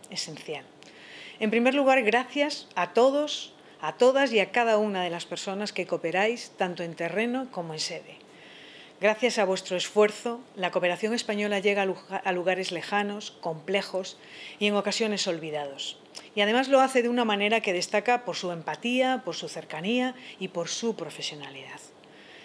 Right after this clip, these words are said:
He podido constatarlo además en los distintos viajes a países de América Latina y África,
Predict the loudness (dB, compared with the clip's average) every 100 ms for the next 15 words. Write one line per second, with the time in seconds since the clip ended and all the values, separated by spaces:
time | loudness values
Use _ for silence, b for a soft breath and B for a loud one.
0 | B 2 6 6 8 6 4 2 2 2
1 | 6 6 6 2 -2 -4 -6 -6 -6 -4
2 | -2 -2 -2 2 2 2 -4 -4 -6 -4
3 | -6 -6 -6 -6 -4 -4 -4 -4 -2 -2
4 | -4 -2 -2 -2 -10 -12 -16